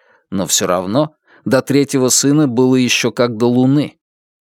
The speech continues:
Мальчики герцога Ланкастера и Кэтрин Свинфорд, Джон Генри и Томас, носили родовое прозвище Бофор. В некоторых транслитерациях Бофорт или Бьюфорт.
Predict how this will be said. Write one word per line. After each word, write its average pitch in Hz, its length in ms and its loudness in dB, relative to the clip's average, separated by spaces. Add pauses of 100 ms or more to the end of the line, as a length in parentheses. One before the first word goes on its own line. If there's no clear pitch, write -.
(680)
Мальчики 208 500 0
герцога 185 520 2
Ланкастера 165 800 2
и 131 60 -2
Кэтрин 120 460 -2
Свинфорд, 170 840 -2
Джон 131 300 0
Генри 113 380 0
и 90 40 -4
Томас, 185 520 0
носили 143 420 0
родовое 165 460 2
прозвище 147 580 -2
Бофор. 131 760 -2 (460)
В 110 160 -2
некоторых 127 420 -2
транслитерациях 131 1040 0 (260)
Бофорт 156 760 -2
или 139 220 2
Бьюфорт. 120 920 -6